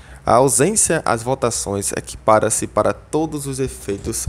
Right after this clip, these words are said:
à ausência às sessões, ressalvadas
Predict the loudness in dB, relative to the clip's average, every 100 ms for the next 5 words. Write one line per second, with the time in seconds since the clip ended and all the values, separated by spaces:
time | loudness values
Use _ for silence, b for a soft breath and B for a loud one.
0 | 2 2 2 0 -4 -2 -4 -4 -2 -2
1 | -2 -6 -6 -6 0 -2 -2 B B B
2 | B B B B 2 4 6 6 6 4
3 | 4 -2